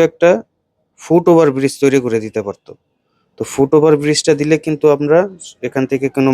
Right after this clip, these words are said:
মানুষ চলাচল করতে সুবিধা হতো। কিন্তু এই যে একটুক জায়গা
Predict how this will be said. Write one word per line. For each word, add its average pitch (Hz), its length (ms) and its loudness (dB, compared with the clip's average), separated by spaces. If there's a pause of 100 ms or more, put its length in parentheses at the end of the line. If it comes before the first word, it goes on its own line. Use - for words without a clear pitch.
মানুষ 127 180 0 (120)
চলাচল 127 380 0
করতে 131 200 -2 (180)
সুবিধা 117 340 0
হতো। - 180 -10 (500)
কিন্তু 131 160 -6 (160)
এই 175 140 2
যে 180 140 2
একটুক 175 260 -4
জায়গা 165 160 2